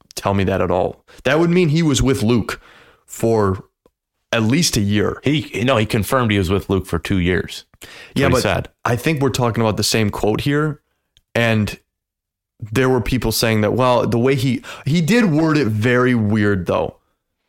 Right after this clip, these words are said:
Speaker 1: I'd
Speaker 2: Right.
Speaker 1: like to believe that he was with Luke for a year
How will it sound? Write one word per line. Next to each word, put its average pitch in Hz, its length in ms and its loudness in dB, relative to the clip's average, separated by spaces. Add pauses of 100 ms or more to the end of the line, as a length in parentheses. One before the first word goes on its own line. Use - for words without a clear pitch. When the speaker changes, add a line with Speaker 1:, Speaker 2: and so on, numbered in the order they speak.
(1600)
Speaker 1:
I'd 135 120 2
Speaker 2:
Right. 160 80 2
Speaker 1:
like 185 180 2
to 156 100 0
believe 135 720 0 (200)
that 185 120 2
he 202 140 2
was 208 200 0
with 202 240 2
Luke 208 220 0
for 120 220 0
a 107 60 2
year 139 460 0